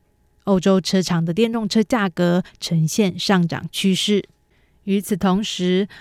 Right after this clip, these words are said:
欧洲的目标是要让道路上的电动车数量从二零二二年的约三百万辆，到二零三零年增加到至少三千万辆。这将推动该地区大众消费市场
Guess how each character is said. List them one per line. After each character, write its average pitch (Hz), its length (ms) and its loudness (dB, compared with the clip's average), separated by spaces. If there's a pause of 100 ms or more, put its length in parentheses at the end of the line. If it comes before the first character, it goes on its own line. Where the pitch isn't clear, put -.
(140)
欧 185 200 0
洲 190 180 2
的 180 120 2
目 202 140 2
标 202 220 2
是 226 380 0 (280)
要 196 120 2
让 190 180 4
道 202 180 4
路 196 120 4
上 190 240 0
的 165 140 2
电 185 180 2
动 190 180 2
车 196 180 0
数 196 220 0
量 208 340 2 (420)
从 175 300 2
二 226 120 4
零 185 160 4
二 226 220 0
二 240 80 0
年 180 220 4
的 180 120 2
约 190 220 4
三 190 260 2
百 165 140 2
万 185 220 4
辆， 202 300 2 (640)
到 180 160 2
二 208 160 2
零 185 180 6
三 214 200 4
零 208 140 4
年 190 340 6 (180)
增 190 240 4
加 185 160 4
到 196 180 4
至 220 240 0
少 180 260 0
三 180 280 4
千 180 240 0
万 180 200 4
辆。 185 260 2 (800)
这 208 140 4
将 196 180 4
推 208 200 4
动 190 300 4 (160)
该 180 180 0
地 185 200 2
区 190 300 -2
大 175 280 0
众 175 240 2
消 190 220 0
费 202 180 2
市 226 240 -2
场 - 220 -4